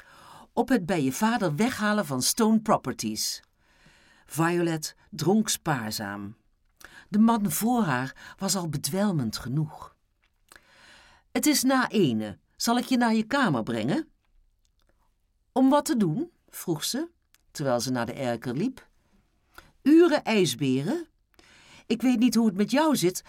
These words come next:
maar ik ga zelden voor drie uur naar bed." Ze merkte een turkooizen zwembad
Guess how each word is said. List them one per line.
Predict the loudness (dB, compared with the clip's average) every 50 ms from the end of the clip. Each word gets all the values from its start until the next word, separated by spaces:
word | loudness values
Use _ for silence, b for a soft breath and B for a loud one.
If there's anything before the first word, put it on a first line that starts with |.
| B B B
maar | -2 0 0
ik | 0 -2
ga | -2 0 0 2
zelden | 2 4 4 4 4 4 2 0 0
voor | 0 0 0 2 2 2
drie | 2 2 2 2 4
uur | 2 2 2
naar | 2 0 0
bed." | 0 -2 -2 -2 -4 -8 -10 -12 -16 -20 -20 -20 _ -20 _ _ _ _ _ _ -20 b b b b b b b b b b
Ze | b 2 4
merkte | 6 6 6 6 4 0 -4 -8 -6 -4
een | -6 -4
turkooizen | -2 -4 -4 -4 -4 -2 -2 0 0 0 -2 -2 -2 -2
zwembad | 0 0 0 0 0 0 -2 -2 -4 -6 -10